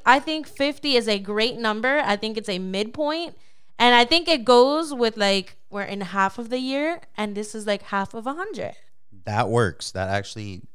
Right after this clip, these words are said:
Speaker 2: falls right in place.
Speaker 1: Right? Like, we're on point. But I also think that, I think we haven't reached the true potential of what the Remix Movement Podcast can be just yet.
Speaker 2: No, we have a long ways to go.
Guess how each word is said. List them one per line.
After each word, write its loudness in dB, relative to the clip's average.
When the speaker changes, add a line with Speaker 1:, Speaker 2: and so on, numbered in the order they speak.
Speaker 2:
falls 2
right 4
in -6
place. -10
Speaker 1:
Right? 8
Like, 6
we're 6
on 10
point. 0
But 4
I 6
also 6
think -6
that, 4
I 8
think -2
we 0
haven't 4
reached -4
the 0
true -2
potential 0
of 0
what 0
the -2
Remix -4
Movement -4
Podcast 0
can 0
be -4
just -6
yet. -8
Speaker 2:
No, 6
we -4
have -6
a -2
long -2
ways -8
to -12
go. -8